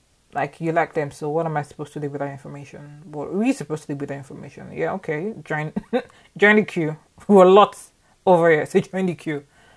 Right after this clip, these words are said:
That should be about it, not, you know, just give, just, anyway. You guys sometimes irritate me, but, I mean, we all support the girls, so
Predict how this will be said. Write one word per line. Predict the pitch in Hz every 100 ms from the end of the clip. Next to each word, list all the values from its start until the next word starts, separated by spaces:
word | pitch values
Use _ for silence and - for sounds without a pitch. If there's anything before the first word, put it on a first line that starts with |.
| _ _ _ _ _
That | - -
should | - 269
be |
about | 254 175 151 151
it, | 147 - -
not, | 156 147 - -
you | 147
know, | - - 190
just | - 143 _ _ _ _ _ _ _ _ 135
give, | 147 156 139 _
just, | - 156 - - - -
anyway. | 196 156 143 - _ _ - _ _ _ _
You | 349
guys | 190 151
sometimes | 160 143 151 147
irritate | 147 143 151 160
me, | 160
but, | 156 - -
I | 160
mean, | 190 160 139 -
we | 160
all | - 170
support | 165 156 -
the | 147
girls, | 147 135 -
so | 131 -